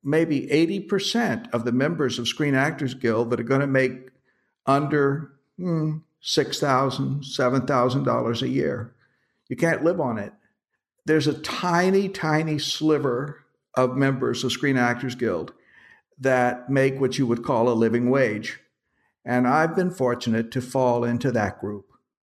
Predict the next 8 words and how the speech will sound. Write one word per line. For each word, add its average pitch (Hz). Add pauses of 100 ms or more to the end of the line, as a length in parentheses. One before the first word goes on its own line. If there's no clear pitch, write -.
because 120
I 107
was 113
able 120
to 120
just 110
work 127
steady 110